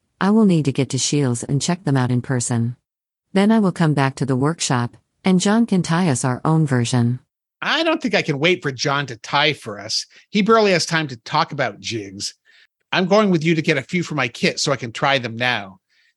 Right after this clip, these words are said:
Speaker 2: Mainly, though, I need to ride along because I'm still not ready for you to go out driving on your own.
Speaker 1: Oh, Tim,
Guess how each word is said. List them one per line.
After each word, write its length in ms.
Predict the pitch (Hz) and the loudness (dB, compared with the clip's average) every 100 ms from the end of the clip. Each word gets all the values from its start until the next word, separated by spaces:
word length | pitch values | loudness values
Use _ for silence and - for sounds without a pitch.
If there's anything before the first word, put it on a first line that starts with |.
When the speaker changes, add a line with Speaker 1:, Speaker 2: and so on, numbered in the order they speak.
| _ _ | _ _
Speaker 2:
Mainly, 460 | 180 294 311 240 170 | 0 2 2 2 2
though, 420 | 131 113 113 117 _ _ | 0 -2 -4 -8 _ _
I 80 | 156 | 0
need 200 | 226 233 | 2 2
to 80 | 190 | 2
ride 280 | 160 160 160 | 4 2 2
along 380 | 151 147 135 | 0 0 -2
because 320 | 127 131 131 135 | -6 -6 -6 -4
I'm 160 | 131 139 | -4 -4
still 340 | - - 202 | -8 0 2
not 260 | 208 196 190 | 2 0 0
ready 260 | 143 139 135 | 0 0 -4
for 120 | 147 | -6
you 100 | 143 | -4
to 100 | 139 | -4
go 180 | 131 135 | 0 0
out 240 | 135 104 | 0 -4
driving 520 | 117 127 135 139 135 | -4 0 0 0 -4
on 160 | 131 127 | -6 -8
your 220 | 123 123 | -6 -4
own. 340 | 123 101 87 - - | -6 -8 -16 -6 0
Speaker 1:
Oh, 160 | 180 | 2
Tim, 500 | 180 190 160 135 131 | 2 2 4 2 0